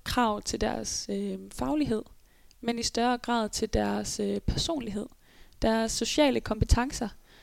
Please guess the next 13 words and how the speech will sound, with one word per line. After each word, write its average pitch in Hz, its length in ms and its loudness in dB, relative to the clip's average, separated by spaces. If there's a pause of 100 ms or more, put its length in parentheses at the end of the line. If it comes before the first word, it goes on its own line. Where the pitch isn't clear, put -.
(380)
Øhm, 220 500 -4 (560)
det 269 80 8
er 269 40 8
enormt 262 500 2
vigtigt, 262 360 0
at 214 200 0 (200)
man 220 180 -4
som 214 180 -8
træner, 240 800 0
øh, 208 60 -8 (2250)
tør 262 520 6 (160)
at 208 220 2
spørge 220 360 6